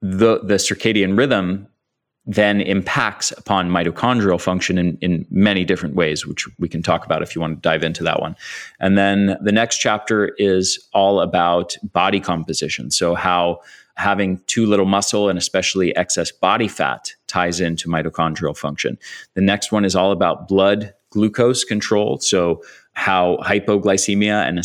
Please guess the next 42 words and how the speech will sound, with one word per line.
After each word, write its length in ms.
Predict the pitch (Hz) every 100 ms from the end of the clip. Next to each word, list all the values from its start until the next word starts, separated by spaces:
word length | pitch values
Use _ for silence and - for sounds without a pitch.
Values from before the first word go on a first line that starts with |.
| - 82
and 160 | 85
hyperglycemia, 1300 | - 101 95 104 104 101 98 95 - 95 92 95 107 -
high 180 | - 92
blood 280 | 82 87 92
sugar, 380 | 95 87 98 - - - -
causes 540 | - 95 95 92 92
mitochondrial 800 | 98 92 92 90 90 87 85 82
dysfunction 600 | - - - 95 - 110
and 120 | 90 82
shutdown. 600 | - 90 - 85 90 - _ _
The 100 | 113
next 260 | 107 120 -
chapter 360 | 123 110 - 107
is 80 |
all 160 | 95 98
about 280 | 92 80 -
gut 220 | 113 -
health. 480 | 120 110 113 - - 113
The 120 | 95
next 280 | 98 98 -
one's 180 | 104 98
all 160 | 92 95
about 300 | 85 - -
brain 320 | 92 101 104
health. 500 | 101 101 110 - - _ - -
And 220 | 95 92
there, 260 | 92 85 -
there 140 | 98
are 60 | 92
multiple 420 | 95 95 - 95
mechanisms 580 | 90 90 95 90 87 85
going 240 | 92 90
on 140 | 87 85
at 80 | 85
those 260 | 101 101
levels 380 | 101 87 90 87
as 220 | - 90
well, 380 | 98 95 104 120
how 240 | - 90 87
those 300 | 90 87 -
tie 300 | - 87 87
into 840 | 87 90 90 85 - 85 80 80